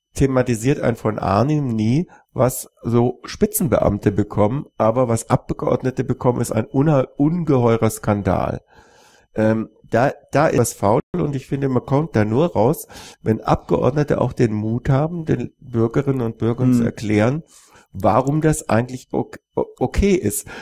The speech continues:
Speaker 1: und dass es einen Angemessenheitsbegriff gibt.
Speaker 2: Ja.
Speaker 1: Also ich werb eigentlich für die Idee, die mal Schröder zum Scheitern gebracht hat, als er noch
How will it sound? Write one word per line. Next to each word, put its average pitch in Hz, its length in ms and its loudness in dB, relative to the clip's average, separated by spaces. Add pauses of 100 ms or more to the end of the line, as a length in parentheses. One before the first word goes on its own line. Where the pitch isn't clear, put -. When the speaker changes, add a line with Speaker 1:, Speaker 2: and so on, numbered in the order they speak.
(120)
Speaker 1:
und 120 160 0
dass 127 120 0
es 127 140 -6
einen 131 160 -6 (120)
Angemessenheitsbegriff 113 1600 -2
gibt. - 260 -4
Speaker 2:
Ja. 117 240 2
Speaker 1:
Also 110 200 -2
ich 151 240 -2
werb 147 220 -2
eigentlich 131 340 -2
für 123 120 -2
die 110 180 -6
Idee, 117 320 0
die 131 160 -2
mal 110 300 0
Schröder 143 500 -2
zum 110 140 -6
Scheitern 143 420 0
gebracht 131 400 -4
hat, - 120 -4
als 110 160 0
er 113 60 0
noch 104 160 -4